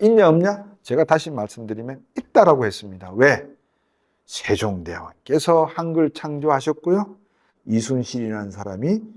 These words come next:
거북선을 만들었다는 거. 하드웨어와 소프트웨어를 가지고 있었기 때문에 이 스마트웨어가 창조가 돼가지고 거북선이 신하에게는 아직도 열두 척의 배가 있습니다. 이 말이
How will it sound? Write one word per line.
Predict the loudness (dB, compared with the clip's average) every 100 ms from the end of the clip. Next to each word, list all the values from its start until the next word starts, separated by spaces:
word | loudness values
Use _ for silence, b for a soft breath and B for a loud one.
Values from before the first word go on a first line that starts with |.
| _ _ _
거북선을 | -2 -2 -2 -12 -14 -14
만들었다는 | -14 -14 -14 -16 -16 -18 -20 -20
거. | -20 _ _ _
하드웨어와 | -4 -2 0 0 0 -4 -4 -4 -4 _ _ _
소프트웨어를 | -14 -4 -4 -4 -6 -4 -6 -10 -16
가지고 | -10 -8 -6 -8
있었기 | -10 -12 -10
때문에 | -8 -10 -2 0 0 -2 B B B 2
이 | 4 4
스마트웨어가 | 2 2 2 2 -2 0 2 2 -2 -6
창조가 | -8 -8 -6 2 2 2 0
돼가지고 | -6 -8 -12 -12 -14
거북선이 | 0 0 0 -4 -4 0 -2 -4 B B B
신하에게는 | -6 0 4 4 4 -4 -4 -2 0 0 -2 -4
아직도 | -4 -4 -4 0 2 2
열두 | -2 -6 -18 -16
척의 | -10 -4 -4
배가 | -4 -6 -6
있습니다. | -8 -14 -14 -14 -12 -14 -6
이 | -2 0
말이 | 0 2 4 2